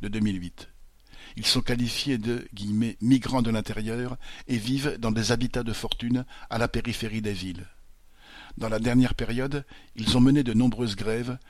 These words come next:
lutté et mis sur pied des syndicats. Avant même le coup d'État, de nombreuses usines ont profité de la crise sanitaire pour licencier en masse,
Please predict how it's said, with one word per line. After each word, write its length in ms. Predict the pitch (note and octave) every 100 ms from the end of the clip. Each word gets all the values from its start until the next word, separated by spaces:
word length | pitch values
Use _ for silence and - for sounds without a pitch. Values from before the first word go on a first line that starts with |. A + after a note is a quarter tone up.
| - -
lutté 480 | B2+ C3 - C#3 -
et 80 | A2
mis 160 | G#2+ B2+
sur 220 | - -
pied 180 | - B2
des 100 | G#2+
syndicats. 580 | - G2+ - G2 F#2 - - - - - - -
Avant 260 | G#2+ A#2
même 300 | A#2+ C#3 B2+
le 120 | A2+
coup 160 | - B2+
d'État, 440 | A2+ - A#2+ B2+ - - -
de 100 | A#2
nombreuses 480 | C#3 C3 C#3+ G#2+
usines 280 | A#2 A#2 C#3+
ont 140 | G#2 A2+
profité 440 | B2 - B2 C3+
de 80 | A#2
la 120 | G#2
crise 260 | - C#3 -
sanitaire 680 | A2+ A2 - A2+ A#2+ B2+ - - -
pour 140 | A2
licencier 540 | B2+ - B2+ - B2 -
en 120 | A2+
masse, 440 | G#2+ A#2 - -